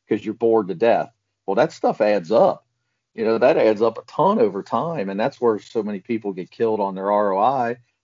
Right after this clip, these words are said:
because they're just wasting money on, on races they have no opinion on.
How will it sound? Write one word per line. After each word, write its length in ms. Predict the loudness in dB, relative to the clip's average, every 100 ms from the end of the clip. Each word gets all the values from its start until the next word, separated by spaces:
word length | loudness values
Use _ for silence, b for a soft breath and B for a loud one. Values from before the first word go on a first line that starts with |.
| -10
because 440 | -10 -6 -4 -2
they're 100 | -2
just 200 | -4 -8 -8
wasting 500 | -6 -6 -6 -10 -8
money 400 | -2 -2 -2 -6
on, 280 | -8 -10 -10
on 160 | -10 -4
races 340 | -4 -6 -6
they 120 | -4
have 120 | -4
no 220 | -4 -2 -2
opinion 420 | -2 -2 -4 -8
on. 200 | -12